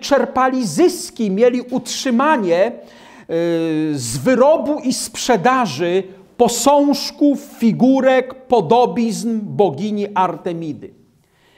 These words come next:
Im bardziej chrześcijaństwo się rozwijało, tym mniej było chętnych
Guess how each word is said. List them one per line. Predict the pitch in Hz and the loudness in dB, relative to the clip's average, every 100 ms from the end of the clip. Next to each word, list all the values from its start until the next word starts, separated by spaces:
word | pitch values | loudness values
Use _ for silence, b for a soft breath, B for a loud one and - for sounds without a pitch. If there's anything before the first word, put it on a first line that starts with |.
| b b b - | b b b 2
Im | 240 | 4
bardziej | 220 349 370 392 | 6 4 6 4
chrześcijaństwo | - - 320 - - 247 311 359 - - 277 | 4 2 0 0 -2 0 2 0 -4 -4 -2
się | - 262 | 0 0
rozwijało, | 233 180 131 143 185 254 285 151 98 - _ _ _ b b b b b b b b _ | 0 -2 -6 -6 -2 0 0 -2 -10 -12 _ _ _ b b b b b b b b _
tym | 302 277 247 233 - | 2 2 0 -6 -6
mniej | 190 214 247 285 381 370 | 0 2 4 4 4 2
było | 196 254 269 277 254 | 0 0 2 2 2
chętnych | - 330 392 285 247 196 170 - - | 0 0 2 0 -2 -2 -2 -6 -16